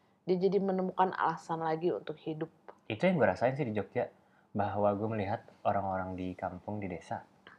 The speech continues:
Speaker 2: ya Allah, gam-, apa, murah hati dan dermawan sekali, memberikan senyum
Speaker 1: Mm-mm.
Speaker 2: dan waktu untuk mengangguk dan melihat.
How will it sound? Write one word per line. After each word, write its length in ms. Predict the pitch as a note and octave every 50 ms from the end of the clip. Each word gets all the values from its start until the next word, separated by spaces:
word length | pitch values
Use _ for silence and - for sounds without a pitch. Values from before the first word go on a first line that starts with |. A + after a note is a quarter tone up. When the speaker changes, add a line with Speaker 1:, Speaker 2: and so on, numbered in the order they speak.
| _ _ _ _ _ _ _ _ _ _ _ _ _
Speaker 2:
ya 140 | - G#2+ -
Allah, 360 | - G#2+ F#2+ F#2 F#2 G2 G2 - - _ _ _ _ _ _ _ _ _ _ _ _ _ _ _ _
gam-, 280 | - G2+ - - G#2+ G#2
apa, 300 | - - - B2 A#2 - - - _ _ _
murah 260 | C3 B2+ B2+ B2 A2+
hati 340 | G#2+ A2+ A#2 - - - B2+
dan 120 | A#2 A2+
dermawan 400 | A2 G#2+ G#2 G#2+ G#2+ G#2 A2 A2+
sekali, 320 | A2+ - - - A#2 A2+ A#2
memberikan 360 | A2+ G#2+ F#2+ G2+ - - G2
senyum 420 | G2 - - G#2 G2 G2+ G#2 G#2 G#2+ G#2+ - -
Speaker 1:
Mm-mm. 380 | - A#3+ B3 - - G3+ F#3+ -
Speaker 2:
dan 180 | - C3 A#2 A#2
waktu 340 | A2+ A2+ A#2+ - - - C#3
untuk 160 | A#2 - G#2+
mengangguk 520 | G#2+ G#2 G2+ G2+ G2+ G#2 G2+ G2 G#2+ A2 G#2+ - - - _ _ _ _
dan 140 | - C3 C3+
melihat. 460 | C3 C3 B2+ B2 - - - B2+ -